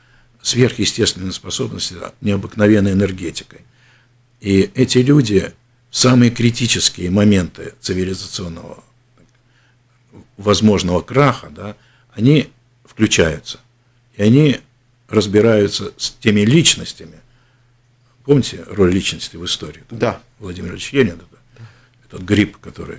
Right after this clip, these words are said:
Speaker 1: когда-то написал. Они разбираются физически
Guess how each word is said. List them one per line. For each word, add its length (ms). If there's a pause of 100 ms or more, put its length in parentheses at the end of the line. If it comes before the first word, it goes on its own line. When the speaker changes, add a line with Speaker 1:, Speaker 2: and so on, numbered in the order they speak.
Speaker 1:
когда-то 380
написал. 460 (1700)
Они 200
разбираются 720 (120)
физически 680